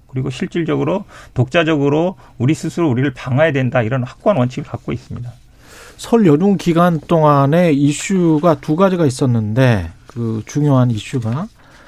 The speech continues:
Speaker 2: 정영학과 김만배의 녹취록이 공개가 됐는데, 그 중에 하나가 정영학 회계사에게 김만배가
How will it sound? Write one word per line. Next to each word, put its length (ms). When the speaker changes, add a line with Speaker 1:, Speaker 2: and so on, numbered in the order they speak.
Speaker 2:
정영학과 1200
김만배의 1000
녹취록이 960
공개가 500
됐는데, 720
그 160
중에 420
하나가 460
정영학 500
회계사에게 640
김만배가 640